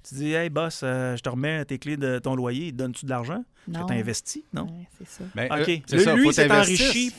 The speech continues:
Speaker 1: pour toi.
Speaker 2: Ouais, ben, en même temps.
Speaker 1: Avec toi.
Speaker 2: C'est
Speaker 3: Faut
Speaker 2: des choix que j'ai
Speaker 3: t'investisses
Speaker 2: faits.
Speaker 3: la différence, euh, Yann, de, de ce que tu, tu vas payer dans ton loyer. Parce que d'un autre côté, puis encore là, regarde, j'ai, j'ai toujours été propriétaire. Ça fait trente quelques années. J'ai, j'ai, j'ai plusieurs immobiliers.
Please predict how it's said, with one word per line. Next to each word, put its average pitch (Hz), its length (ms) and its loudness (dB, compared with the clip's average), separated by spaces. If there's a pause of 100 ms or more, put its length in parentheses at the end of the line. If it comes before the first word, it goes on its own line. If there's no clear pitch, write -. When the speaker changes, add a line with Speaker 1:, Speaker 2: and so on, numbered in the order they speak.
(240)
Speaker 1:
pour - 180 2
toi. 180 280 -2
Speaker 2:
Ouais, 220 180 8
ben, 196 100 8
en - 20 8
même 190 200 6
temps. 220 120 4
Speaker 1:
Avec 185 200 0
toi. 156 180 -6 (140)
Speaker 2:
C'est - 80 -4
Speaker 3:
Faut 151 60 2
Speaker 2:
des 165 80 4
choix 170 100 6
que 160 60 8
j'ai 156 60 6
Speaker 3:
t'investisses 185 360 2
Speaker 2:
faits. 226 80 -6
Speaker 3:
la 135 120 2
différence, 131 800 -4
euh, 98 420 -4
Yann, 123 280 0
de, 107 120 -2
de 110 140 -2
ce - 100 -6
que 123 80 -2
tu, 107 380 -4
tu 98 120 -14
vas 110 100 0
payer 117 300 -2
dans 104 160 -2
ton 113 180 -2
loyer. 107 500 -2 (340)
Parce 135 160 0
que 151 80 2
d'un 143 180 2
autre 156 160 -2
côté, 165 580 -2
puis 139 160 -4
encore 180 320 2
là, 214 120 -2
regarde, 175 360 0
j'ai, 123 280 -2
j'ai 131 160 -2
toujours 147 280 -2
été 120 160 -4
propriétaire. 110 600 -4
Ça 113 100 -6
fait 120 180 -4
trente 143 260 -4
quelques 131 180 -4
années. 123 340 -2
J'ai, 104 240 -6
j'ai, 101 220 -8
j'ai 95 120 -10
plusieurs 123 360 -4
immobiliers. 117 520 -6